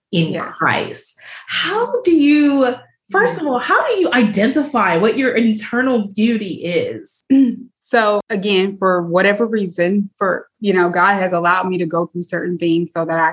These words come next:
Speaker 2: can have a passion for these things. So if I look in the mirror, when I look, used to look in the mirror, I was, I always knew externally that I was beautiful. No one could tell me different. I've never had any problems with saying, "Hmm, you can fix this about yourself and you can fix that."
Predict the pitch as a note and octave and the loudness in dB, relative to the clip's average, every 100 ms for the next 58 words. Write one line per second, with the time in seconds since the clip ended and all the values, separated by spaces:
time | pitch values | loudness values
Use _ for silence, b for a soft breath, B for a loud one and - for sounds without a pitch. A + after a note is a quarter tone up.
0 | - F#3 F3+ F3 E3 E3 D#3+ D#3+ - D#3+ | -2 0 0 -2 -6 -4 -4 -4 -6 -8
1 | E3 - F#3+ - B2 - A#3 - A3 G#3+ | -8 -8 -10 -10 -10 -8 -8 0 0 2
2 | G#3+ B3 C#4 C#4+ G3 F#3+ E3+ E3+ F#3 _ | 0 0 2 2 2 2 0 -2 -8 _
3 | _ - F#3+ F#3+ F3 F3+ F#3 F#3+ - F3 | _ -2 2 2 2 -2 -4 -6 -4 -6
4 | E3 E3 E3 E3+ E3 - F3+ F3+ F3 - | -4 -2 0 2 2 0 0 -2 -6 -8
5 | - G3+ - - A3 A#3 B3 A3+ F3+ F#3+ | 0 0 0 -2 4 4 4 2 0 -2
6 | G3 - - - - F#3 F3+ D#3+ D#3 D#3+ | -2 -6 -8 -10 -6 -2 0 2 0 0
7 | - F3 D#3 E3+ E3 - - - - _ | -4 -4 -6 -4 -4 -4 -8 -12 -12 _
8 | - G3 G3+ G3 F#3+ F#3+ D#3+ F3 E3 D#3+ | -2 2 4 2 0 -2 -2 0 4 2
9 | - - - - E3+ F#3 F3+ F#3 G3 F3+ | 0 -6 -10 -4 -2 0 0 0 2 2
10 | E3+ E3+ F#3 F3 D#3+ - E3 D#3 D#3+ D#3+ | 2 0 0 0 0 -2 -2 0 -2 -2
11 | E3 D#3 D#3+ D#3 D#3 D#3 B B - D4 | -2 -2 2 2 2 -6 B B -2 4
12 | D#4 B3+ G#3 A#3 A#3 B3+ B3 A3 A3 F#3+ | 4 4 0 -2 -4 -8 -6 -6 -4 -2
13 | E3+ F#3 F3 F3 E3+ E3+ E3+ D#3+ D#3+ - | -2 -2 -6 -6 -4 -4 -4 -8 -10 -4
14 | F3 D#3+ | -2 -2